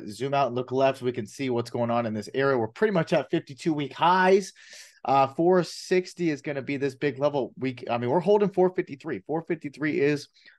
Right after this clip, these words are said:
holding as long as this four fifty-three area holds. Get back above. Like to see a move, uh, through this four fifty-seven area that we basically got stuck at today.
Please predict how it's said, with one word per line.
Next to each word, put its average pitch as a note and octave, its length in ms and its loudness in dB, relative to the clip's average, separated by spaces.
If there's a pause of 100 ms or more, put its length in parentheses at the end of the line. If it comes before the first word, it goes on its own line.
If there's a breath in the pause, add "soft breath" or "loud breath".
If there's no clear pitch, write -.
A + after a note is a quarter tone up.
(140)
holding E3+ 380 6
as B2+ 140 -6
long D3 200 2
as D3 100 -6
this C#3 180 -6
four D3 180 -2
fifty-three C3 480 -2
area B2+ 260 2
holds. B2 460 -2
Get C3 160 -2
back C3+ 260 2
above. A2+ 640 2 (840)
Like D#3 200 -2
to E3 80 -8
see D#3+ 200 -2
a C#3 160 2
move, B2 460 0 (480 soft breath)
uh, B2 260 4
through C#3 380 -4
this B2 220 -4
four C#3 540 -4
fifty-seven C3 840 -2
area C#3 460 2 (880)
that A#2+ 140 0
we A2+ 60 -4
basically C3 420 -2
got A2 180 -2
stuck - 380 -6
at - 300 -6
today. A#2+ 480 -2